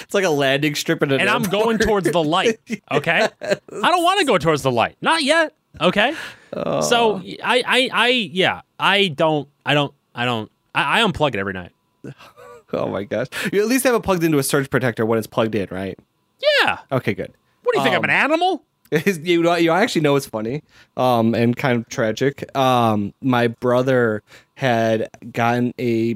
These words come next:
Speaker 1: brand new iMac, um, and it was probably four or five months old, and, um,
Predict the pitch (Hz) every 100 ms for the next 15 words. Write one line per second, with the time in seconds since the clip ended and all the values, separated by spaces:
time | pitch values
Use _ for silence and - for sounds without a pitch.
0 | - 117 120 127 131 131 127 120 120 117
1 | 117 117 120 113 101 101 - - - 123
2 | 117 110 104 - 117 113 - - 208 202
3 | 156 139 127 120 113 - - 127 127 120
4 | - 107 101 104 98 - 104 104 98 -
5 | - - _ - 127 123 113 110 107 -
6 | 123 113 104 101 101